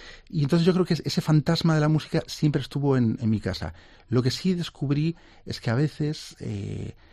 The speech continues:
la música, el, el, el don para la música no tiene por qué ser el conocimiento del conservatorio, de la partitura, el solfeo. Descubrí, por ejemplo, que mis abuelos maternos, a lo mejor sin ser músicos, ahí había un don especial para la música. Mi abuela materna era de Madrid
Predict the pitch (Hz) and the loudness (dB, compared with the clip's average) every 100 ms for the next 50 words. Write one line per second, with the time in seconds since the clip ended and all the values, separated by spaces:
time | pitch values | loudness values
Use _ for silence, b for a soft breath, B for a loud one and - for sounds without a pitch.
0 | b b 123 113 127 131 143 147 135 - | b b 0 2 2 0 -2 -2 -2 -4
1 | - _ - 107 120 101 113 120 147 160 | -10 _ -8 -6 -4 -4 2 6 8 6
2 | 127 117 127 127 139 131 143 143 139 117 | 6 4 4 2 0 2 4 4 2 0
3 | 110 - 117 117 113 98 - 101 107 107 | -4 -4 -2 0 0 -2 -2 2 2 2
4 | 98 92 - 92 92 98 104 104 98 98 | 0 -2 -4 -4 -4 -2 -2 0 -2 -2
5 | 92 95 B B B - - 98 - 104 | -2 -4 B B B -8 -8 -8 -4 -4
6 | 95 - 87 82 - 110 92 90 B B | -4 -4 -4 -6 -2 0 0 -4 B B
7 | B - - 113 120 117 - 113 123 131 | B -14 -6 -2 0 -2 0 0 2 0
8 | - b b 95 95 92 98 101 101 - | -2 b b -4 -4 -4 -2 0 -2 -4
9 | 92 95 92 98 135 143 120 123 185 - | -4 -2 -2 -2 0 0 0 0 -2 -4
10 | 101 92 - - - 123 110 143 135 139 | -6 -4 -4 -6 -4 -4 -2 0 0 0
11 | 151 147 143 B B B B B 123 120 | -2 -6 -6 B B B B B -2 2
12 | 123 120 120 120 131 120 95 - - 98 | 4 6 6 6 6 6 2 -4 -8 -8
13 | - 101 101 92 98 98 104 123 120 113 | -2 0 0 -2 -2 -4 0 2 4 4
14 | 131 165 156 143 139 - 110 104 104 156 | 4 2 2 0 -2 -2 -2 0 0 0
15 | 180 | -2